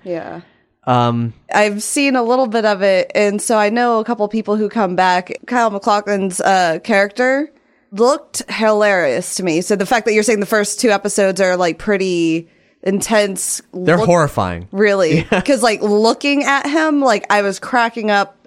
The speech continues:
Speaker 1: at the first sight of, like, seeing him
Speaker 2: <sighs> And I,
Speaker 1: personally.
Speaker 2: I, I wanna say stuff, but I don't, I don't know, I don't know how, how much I can get away with. I would love to tell
Speaker 1: I
Speaker 2: people what this is.
Speaker 1: I know.
Speaker 2: Oh, okay.
Speaker 1: That's why I'm just like, "Meh."
Speaker 2: Uh,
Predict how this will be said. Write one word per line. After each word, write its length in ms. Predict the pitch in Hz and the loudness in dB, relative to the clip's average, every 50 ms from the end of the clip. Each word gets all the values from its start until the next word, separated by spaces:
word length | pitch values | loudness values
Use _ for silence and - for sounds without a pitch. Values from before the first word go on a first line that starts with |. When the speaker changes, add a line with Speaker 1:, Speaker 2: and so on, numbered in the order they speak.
| _ - | _ -2
Speaker 1:
at 300 | - 202 190 - - - | 0 0 0 0 -4 -10
the 60 | 196 | -10
first 340 | - - 202 190 180 180 - | -6 -2 0 0 0 0 -2
sight 260 | - 208 190 180 180 | 0 0 2 2 0
of, 100 | 175 170 | 0 -2
like, 400 | 160 160 147 165 180 160 160 - _ _ _ _ _ _ _ _ _ _ - | -4 -6 -2 -2 -2 -2 -2 -8 _ _ _ _ _ _ _ _ _ _ -20
seeing 580 | 117 - - - - 190 175 156 160 160 160 190 | -18 -16 -14 -8 -4 -4 -2 -2 -2 -2 -4 -4
him 480 | 190 196 190 190 190 196 202 214 226 - _ _ _ _ _ - - | -2 -2 -2 -2 -2 -2 -4 -4 -6 -6 _ _ _ _ _ -18 -16
Speaker 2:
<sighs> 40 | - - - - - - - - | -16 -16 -16 -18 -20 -18 -10 -4
And 120 | 147 151 | 0 0
I, 40 | 202 | 2
Speaker 1:
personally. 480 | 196 208 - 214 208 208 180 208 208 | 2 0 0 0 2 2 2 2 2
Speaker 2:
I, 60 | 202 185 | 2 2
I 20 | |
wanna 240 | 175 220 247 247 - | 2 2 2 2 2
say 180 | - 196 190 | 2 2 2
stuff, 340 | 185 - - 151 117 110 - | 2 2 0 0 0 0 0
but 140 | - 143 139 | 0 0 2
I 40 | 147 | 2
don't, 300 | 151 170 170 160 - - - | 2 2 0 0 -4 -2 0
I 120 | 156 156 | 2 2
don't 160 | 170 185 190 | 2 2 0
know, 200 | 185 180 170 156 151 | 0 -2 -2 0 0
I 60 | 156 | 0
don't 100 | 170 185 | 0 0
know 100 | 180 165 | 0 0
how, 240 | 165 160 151 151 147 | 0 0 -2 -4 -4
how 80 | 131 156 | -2 -2
much 180 | 147 147 - 139 | -2 -2 -2 -2
I 40 | |
can 40 | 131 | -2
get 120 | 123 127 123 | 0 0 2
away 120 | 127 127 | 2 2
with. 100 | 123 120 | 2 2
I 80 | 123 127 | 0 0
would 140 | 131 127 | 0 2
love 160 | 139 147 147 - | 0 0 -2 -2
to 60 | - | -6
tell 180 | - 160 147 147 | -2 0 0 2
Speaker 1:
I 160 | 240 240 233 | 2 2 2
Speaker 2:
people 160 | 226 131 127 104 | 0 -2 -2 -2
what 160 | 135 139 131 127 | -2 -2 -2 -2
this 160 | 131 127 - | -4 -8 -8
is. 80 | 123 - - _ - - - - - - - | -12 -16 -18 _ -20 -20 -20 -20 -20 -14 -8
Speaker 1:
I 140 | - 214 214 | -4 -4 -2
know. 600 | 214 214 208 202 196 190 190 185 180 170 151 147 - | -2 -2 -2 -2 -2 -2 -2 0 0 0 -2 -2 0
Speaker 2:
Oh, 60 | 175 | 0
okay. 100 | 165 262 | 0 2
Speaker 1:
That's 160 | 269 - - | 2 0 0
why 360 | - 247 226 214 202 202 202 202 | 2 2 2 2 0 0 0 0
I'm 200 | 202 202 208 202 | 0 0 -2 -4
just 160 | 220 214 226 | -6 -4 -2
like, 220 | 214 208 - - | -4 -4 -4 -4
"Meh." 260 | 226 226 190 180 214 214 _ - - _ - | -4 -4 -4 -4 -6 -10 _ -16 -20 _ -16
Speaker 2:
Uh, 1200 | - - - - - - _ _ _ _ _ _ _ _ _ - - 480 - - - - - - | -14 -14 -14 -16 -20 -20 _ _ _ _ _ _ _ _ _ -2 -2 0 -2 -2 -6 -10 -8 -4